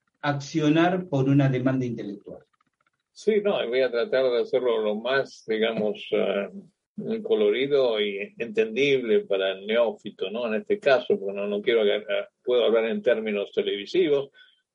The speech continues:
Speaker 2: puedo hablar en términos de propiedad intelectual, de copyright,
Speaker 1: Ujú.
Speaker 2: y, y, digamos, en muchos aspectos. Pero te vuelvo a contar una de-, anécdota.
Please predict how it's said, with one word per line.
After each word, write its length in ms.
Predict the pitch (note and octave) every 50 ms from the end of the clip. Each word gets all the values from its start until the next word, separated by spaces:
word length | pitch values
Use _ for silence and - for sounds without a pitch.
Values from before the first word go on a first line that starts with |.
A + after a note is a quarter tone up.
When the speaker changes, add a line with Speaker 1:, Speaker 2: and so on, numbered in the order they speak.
| _ -
Speaker 2:
puedo 240 | B2+ B2 A#2+ A#2 A2
hablar 280 | G#2 G#2+ A2 G#2+ G#2
en 140 | G2+ G2+ F#2+
términos 380 | A2+ A2 G#2+ G#2 G2+ G2+ F#2+ G2
de 80 | G2
propiedad 440 | - G2 F#2+ F2+ - G#2 G#2 G#2 G#2
intelectual, 600 | G#2 G2+ G2+ G2 G2+ - - C#3 C#3+ C3+ B2+ A#2+
de 120 | G#2 G2+ -
copyright, 840 | - C#3 C#3 - - A#2+ A2+ A2 A2+ A2 A2 A2 C#3+ C3 A#2+ - -
Speaker 1:
Ujú. 20 | _ _ - - - - _ - _ _ _ _ _ _ _ _ _ -
Speaker 2:
y, 300 | - G2+ G2 F#2+ F#2 G2 _ _ _ -
y, 540 | G#2 F#2+ F#2+ F#2+ F#2+ - F#2 F2+ G2 G2+ - _ _ _ _ _ - - _ _ _ _
digamos, 580 | - - - - G2+ G2+ G2+ G2 F#2+ F#2 - -
en 180 | G#2+ G2+ G#2 -
muchos 280 | B2 B2+ - C3 -
aspectos. 540 | - - - - D3+ C3+ - - - - - - -
Pero 340 | - G#2+ G#2+ A2+ G#2+ G#2 -
te 120 | - - B2
vuelvo 260 | B2+ C#3+ D#3 D#3+ D3+
a 80 | C3+
contar 260 | C3+ B2+ C3+ D3 C#3 C3
una 300 | C3 C3+ C#3 D3 C#3 C#3
de-, 280 | C#3 C3+ C3 A#2+ A#2+ -
anécdota. 640 | A#2 B2 C3 C3 A2+ G#2 F#2+ F#2+ - - F#2+ F#2